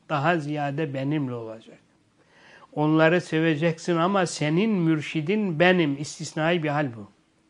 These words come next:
"Senin mürşidin benim." diye buyuruyor. Direkt Resulullah'tan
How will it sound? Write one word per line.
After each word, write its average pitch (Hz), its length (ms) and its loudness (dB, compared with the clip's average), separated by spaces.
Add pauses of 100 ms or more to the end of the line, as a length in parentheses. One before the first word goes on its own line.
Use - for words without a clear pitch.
(640)
"Senin 175 440 2
mürşidin 160 1040 0
benim." 143 580 8
diye 107 220 -4
buyuruyor. 98 400 -10 (1300)
Direkt 160 400 8
Resulullah'tan 135 960 0